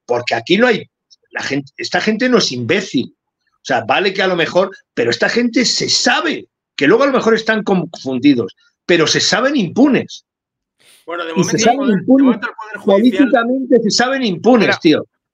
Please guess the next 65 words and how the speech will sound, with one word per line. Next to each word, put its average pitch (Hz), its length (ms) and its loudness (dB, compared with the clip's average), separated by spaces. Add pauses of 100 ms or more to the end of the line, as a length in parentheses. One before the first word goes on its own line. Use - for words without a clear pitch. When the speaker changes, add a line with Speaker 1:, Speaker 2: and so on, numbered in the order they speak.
(140)
Speaker 2:
Yo 160 100 -12
Speaker 3:
pero - 0 -
Speaker 2:
quiero 196 200 0
Speaker 3:
de - 0 -
Speaker 2:
creer 190 80 0
en, 190 40 -2
Speaker 3:
momento 254 560 0
Speaker 2:
en - 100 -14
cierta, 190 360 -10
en 160 80 -12
cierta 175 180 -12
independencia 147 400 -12
del 135 60 -12
Poder 131 160 -14
Judicial. 127 320 -10
Estamos 143 240 -12
viendo 196 160 -4
Speaker 3:
Eso 170 80 -8
Speaker 2:
casos 135 320 -10
Speaker 3:
es. 131 160 -16
Speaker 2:
en 135 100 -12
la 123 120 -8
política 123 500 -12 (260)
de 113 140 -16
jueces 143 400 -14
que 123 80 -20
se 120 80 -20
están 123 180 -14
enfrentando 120 680 -14 (180)
a - 80 -20
lo 117 100 -12
que 104 60 -20
se - 60 -20
están 120 140 -12
Speaker 1:
Sí, 175 120 2
pero 175 220 2
Speaker 2:
enfrentando. 170 160 2
Speaker 1:
los 160 80 -10
fiscales, 240 340 2
Speaker 2:
No 277 80 2
me - 80 0
quiero 262 140 2
Speaker 1:
¿quién 240 80 0
los 226 100 2
Speaker 2:
meter - 60 -4
política 165 320 -2
Speaker 1:
elige? 131 120 -2
Speaker 2:
tampoco, 156 240 -6
pero, 131 220 -8
pero, 127 220 -12
pero 117 180 -14
que 135 80 -8
hay, 143 160 -10
que - 80 -10
hay 165 140 -10
cierta 208 260 -8
Speaker 3:
Sí, 247 80 -8
Speaker 2:
autonomía 165 540 -6
Speaker 3:
sí, 247 200 -6
pero, 190 280 -2
Pepe, 214 240 -4
Speaker 2:
judicial, 170 200 -6
Speaker 3:
de 190 80 -6
Speaker 2:
sí. 180 60 -8
Speaker 3:
momento - 300 2